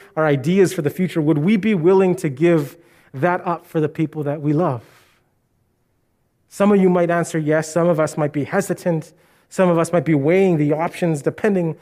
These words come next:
on how much I love this person. But the, but the thing that I love about this is that God says, "I'm willing to exchange it all." And God is not a being that owns a small portion. God is not a being that has, has, has just allotted this,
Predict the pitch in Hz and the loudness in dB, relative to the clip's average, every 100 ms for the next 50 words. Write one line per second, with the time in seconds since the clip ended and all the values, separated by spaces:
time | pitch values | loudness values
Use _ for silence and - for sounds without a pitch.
0 | _ _ - 151 - 190 - 208 175 151 | _ _ -4 -4 0 -2 0 -2 0 0
1 | 156 160 165 - 160 156 160 156 _ _ | 0 -2 -8 -6 -10 -8 -12 -14 _ _
2 | _ _ _ _ _ _ 190 196 190 165 | _ _ _ _ _ _ 0 2 2 4
3 | 185 - 240 240 214 165 165 185 160 160 | 2 4 2 4 4 4 4 4 2 0
4 | 160 143 135 143 165 180 - 160 156 175 | 0 -4 -2 -2 0 -2 -2 -4 0 2
5 | 185 202 196 165 - 175 151 147 143 123 | 2 2 0 -4 -2 -2 0 0 0 -2
6 | - _ _ _ _ _ _ _ 208 196 | -10 _ _ _ _ _ _ _ 0 2
7 | 190 254 254 180 196 196 196 160 160 202 | 4 2 2 2 2 0 0 -2 0 2
8 | 208 175 165 196 190 165 170 - 175 165 | 4 4 2 2 2 2 0 0 0 0
9 | - 170 160 - 127 123 120 _ _ _ | 0 -2 -2 -4 -8 -10 -20 _ _ _
10 | _ - 208 196 196 170 175 190 175 165 | _ 0 4 4 4 2 4 4 4 2
11 | 160 156 135 170 139 143 160 139 170 151 | 2 0 0 -2 -2 0 -2 0 -2 0
12 | 143 147 175 160 147 147 - | 2 2 2 2 2 0 -2